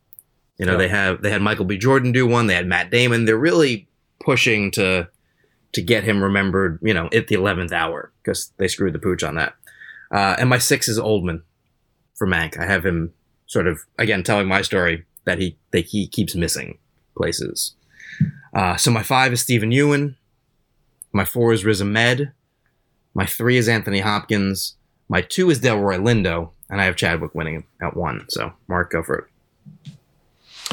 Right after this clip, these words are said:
Speaker 2: Yeah, same, same, al-, almost about the same exact. Um, my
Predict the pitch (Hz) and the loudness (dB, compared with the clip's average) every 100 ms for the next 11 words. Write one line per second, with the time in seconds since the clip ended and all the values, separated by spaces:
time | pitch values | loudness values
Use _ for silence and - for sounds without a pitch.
0 | - - - _ _ 160 190 143 170 175 | -12 -18 -20 _ _ 2 2 2 2 4
1 | 170 165 - - 233 262 - _ _ _ | 4 0 -6 2 4 4 0 _ _ _
2 | - 165 214 - 233 208 - 131 127 - | -8 -2 -2 0 2 2 2 0 0 0
3 | 135 120 107 117 104 - - 127 120 117 | 0 0 0 0 0 -4 0 2 4 2
4 | 113 110 107 - 131 | 0 -4 -6 0 0